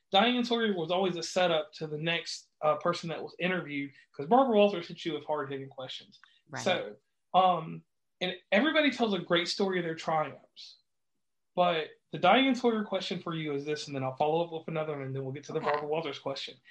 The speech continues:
Speaker 2: Okay.
Speaker 1: Okay. What was a failure that happened in all this? 'Cause we all have success, but we, a lot of people like to shy away, not saying you do,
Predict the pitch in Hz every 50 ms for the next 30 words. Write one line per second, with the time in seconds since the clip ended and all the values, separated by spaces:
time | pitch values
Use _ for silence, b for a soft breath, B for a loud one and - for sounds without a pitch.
0 | - - 349 359 359 - 349 - 330 330 214 208 180 151 - - _ _ _ _
1 | _ _ _ _ _ _ _ _ _ _ _ - 190 208 262 269 269 277 285 262
2 | 254 240 - - - 226 220 226 226 220 170 - - - - _ _ _ _ _
3 | _ _ _ 190 190 185 - - 196 185 202 208 208 220 180 170 165 160 147 135
4 | 139 135 135 127 127 127 _ - - - - _ _ _ _ _ - - 202 185
5 | 202 214 208 226 269 294 302 277 262 - 247 220 - - 233 170 - - - b
6 | b b b - 190 180 - - 170 196 196 180 180 214 220 202 202 202 202 202
7 | 180 180 180 196 214 233 277 262 269 262 240 247 240 233 226 - 208 202 - -
8 | 202 202 214 214 208 202 190 196 202 214 - - - 240 254 254 247 254 233 190
9 | 160 160 170